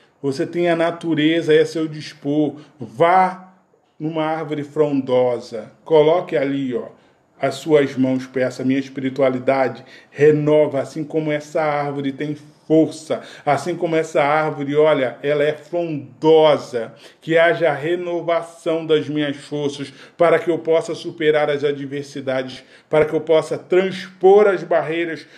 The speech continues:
que muitas das vezes têm se levantado." Porque você tendo essa fidelidade para com o sagrado, eles vão lhe ajudar, eles vão te orientar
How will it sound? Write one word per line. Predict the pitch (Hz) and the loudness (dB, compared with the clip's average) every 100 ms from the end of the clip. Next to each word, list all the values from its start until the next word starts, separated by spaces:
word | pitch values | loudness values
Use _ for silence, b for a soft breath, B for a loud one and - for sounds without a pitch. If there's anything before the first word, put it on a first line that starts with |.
| B | B
que | - | -8
muitas | 160 175 226 220 | -2 2 2 2
das | 196 175 147 | 0 -2 0
vezes | 170 170 147 | -2 -2 -8
têm | 175 175 | -10 -10
se | - 160 | -8 -6
levantado." | 165 165 165 151 156 160 147 131 131 117 B B | -6 -4 -4 -2 2 4 4 0 -4 -10 B B
Porque | 196 208 208 190 160 - - | 0 0 2 -2 -2 -2 -10
você | 143 156 151 190 | -4 -4 0 0
tendo | 190 - 185 185 175 | 0 -2 -4 0 0
essa | 160 156 | 2 0
fidelidade | - - 220 226 208 202 170 160 165 156 | -2 -4 -2 2 2 2 0 2 2 0
para | - 151 147 | -2 0 0
com | 170 165 | 0 -4
o | 151 | -4
sagrado, | 151 135 139 156 147 131 - B 151 - | -6 -4 -2 0 0 -4 -12 B -10 4
eles | 202 226 226 214 165 | 8 8 8 4 -8
vão | 143 190 196 | -8 -8 -6
lhe | 180 | -6
ajudar, | 175 156 170 151 156 | -6 -8 -6 -4 -4
eles | 156 156 123 | -6 -12 -10
vão | 131 190 190 | -4 -4 -4
te | - | -2
orientar | 180 165 165 165 156 - 165 135 - - | 0 0 -4 -8 -8 0 2 2 -2 -12